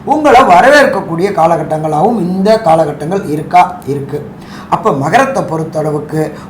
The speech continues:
உத்தியோகம் போற ஆண்களுக்கும் சரி, உத்தியோகம் போற பெண்களுக்கும் சரி, நல்ல ஆண்டு. அதே போல வீட்டுல இருக்கிற ஹவுஸ் மேக்கர்,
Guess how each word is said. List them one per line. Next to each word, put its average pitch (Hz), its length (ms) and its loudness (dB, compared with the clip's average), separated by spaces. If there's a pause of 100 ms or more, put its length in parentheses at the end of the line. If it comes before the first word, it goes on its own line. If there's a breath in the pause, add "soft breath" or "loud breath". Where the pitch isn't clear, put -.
உத்தியோகம் 208 460 4
போற 190 260 6
ஆண்களுக்கும் 208 580 2
சரி, 214 160 4
உத்தியோகம் 214 520 2
போற 196 160 0
பெண்களுக்கும் 202 640 -2
சரி, 226 360 0 (120)
நல்ல 180 340 4
ஆண்டு. 165 380 2 (220 loud breath)
அதே 233 200 4
போல 214 420 4 (200)
வீட்டுல 269 340 4
இருக்கிற 208 260 2
ஹவுஸ் 196 520 4
மேக்கர், 180 340 2